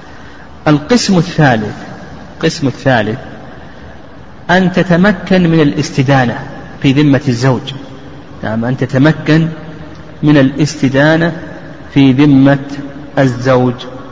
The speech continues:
فهنا نقول بأنه ليس لها حق الفسخ. نعم، ليس لها حق الفسخ.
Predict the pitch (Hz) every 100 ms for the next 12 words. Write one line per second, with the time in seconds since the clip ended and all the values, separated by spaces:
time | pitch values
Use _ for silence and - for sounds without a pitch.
0 | - 135 120 - - - - - - -
1 | - - - - - - - - - -
2 | - - - - - - - 123 123 131
3 | 143 160 143 139 127 147 135 123 - 147
4 | 135 131 123 143 147 143 143 135 147 135
5 | 135 131 123 123 123 123 117 - - -
6 | 139 - 127 117 - 123 - - - -
7 | - - 107 107 135 139 123 123 120 110
8 | - - - - 113 -